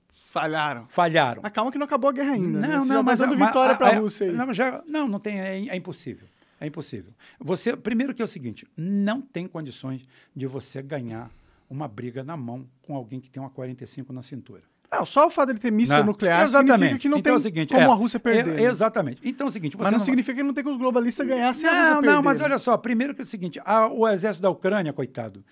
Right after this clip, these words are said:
Speaker 2: que estão sendo usados como bucha lá, você vê, o exército da Ucrânia tem cento e vinte por cento das forças armadas da Ucrânia lá, só tem quinze a vinte por cento dos russos lá.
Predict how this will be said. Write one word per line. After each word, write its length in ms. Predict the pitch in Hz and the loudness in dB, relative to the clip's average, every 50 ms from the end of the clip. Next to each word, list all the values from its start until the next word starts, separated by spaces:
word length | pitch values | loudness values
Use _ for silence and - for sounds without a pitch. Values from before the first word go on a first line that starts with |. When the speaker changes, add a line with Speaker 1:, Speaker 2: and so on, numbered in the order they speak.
| _ _ _ _ | _ _ _ _
Speaker 2:
que 100 | _ - | _ -18
estão 200 | - - 127 113 | -12 -10 -10 -10
sendo 240 | - - 139 127 120 | -8 -8 -8 -8 -8
usados 300 | 107 107 127 123 123 - | -8 -8 -8 -8 -10 -10
como 160 | 139 123 117 | -10 -10 -10
bucha 260 | 117 131 127 - 143 | -10 -12 -12 -8 -8
lá, 160 | 143 165 160 - - _ _ | -8 -8 -8 -10 -16 _ _
você 180 | - - 202 | -14 -12 -10
vê, 200 | 180 151 165 147 151 - _ - | -8 -6 -8 -8 -8 -12 _ -8
o 60 | - | -8
exército 240 | 156 151 180 190 175 | -6 -6 -6 -6 -6
da 60 | 190 | -6
Ucrânia 520 | 165 - - 170 180 196 202 202 220 277 - _ _ _ _ _ _ _ _ | -8 -6 -6 -6 -4 -4 -4 -6 -6 -10 -14 _ _ _ _ _ _ _ _
tem 160 | - 170 175 | -6 -6 -6
cento 300 | 170 - - 311 - - | -4 -4 -6 -4 -4 -4
e 40 | 240 | -4
vinte 220 | 180 226 - - | -4 -4 -6 -6
por 140 | - - 151 | -10 -16 -14
cento 260 | - - 196 196 - | -10 -8 -8 -8 -6
das 140 | - 175 139 | -8 -8 -8
forças 240 | - - 170 139 165 | -8 -8 -8 -6 -6
armadas 320 | 147 139 151 165 170 160 | -6 -6 -6 -8 -8 -8
da 60 | 165 151 | -10 -10
Ucrânia 360 | 147 - 160 160 156 156 143 | -10 -8 -8 -8 -8 -8 -8
lá, 180 | 127 123 123 - - _ _ | -8 -10 -10 -12 -16 _ _
só 140 | - - | -16 -14
tem 220 | - - 262 254 240 | -10 -8 -8 -8 -8
quinze 360 | - _ - 233 240 226 190 | -10 _ -4 -4 -4 -2 -4
a 40 | 185 | -4
vinte 200 | 151 190 175 - | -6 -8 -12 -14
por 120 | - 151 - | -16 -16 -14
cento 240 | - 170 165 - | -12 -12 -14 -14
dos 160 | 156 147 135 120 | -14 -14 -12 -12
russos 320 | 135 151 139 - - 110 | -12 -14 -14 -14 -16 -16
lá. 160 | 110 120 131 | -14 -16 -16